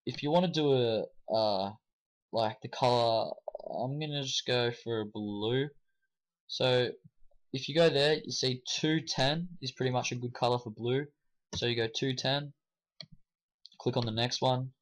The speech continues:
On the top, you go two ten. On the next one, click on that, go two ten. And then on the last one, do the exact same thing, obviously,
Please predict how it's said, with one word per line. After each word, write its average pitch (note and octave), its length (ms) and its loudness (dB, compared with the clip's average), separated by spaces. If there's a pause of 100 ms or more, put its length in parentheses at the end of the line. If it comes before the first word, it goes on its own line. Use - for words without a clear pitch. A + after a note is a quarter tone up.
(280)
On B2 100 0
the A2+ 100 -2
top, E3 400 4
you A2 160 -8
go G#2 160 -4 (120)
two A#2 200 -4
ten. D#3 400 -2 (1120)
On B2+ 80 -6
the A#2+ 100 -6
next C3+ 480 -2
one, D#3 380 2 (480)
click - 180 -12
on A#2+ 160 -2
that, C#3 320 4 (220)
go A2 200 -4 (100)
two B2+ 240 -2
ten. D3+ 420 -2 (1300)
And G#2+ 100 -8
then A#2 220 -2
on A#2 100 -6
the A2 80 -2
last B2 460 4
one, C3+ 320 0 (720)
do A#2+ 80 -4
the A#2+ 80 -6
exact A#2 320 -2
same A2+ 180 -4
thing, G#2 260 -10 (200)
obviously, - 540 -8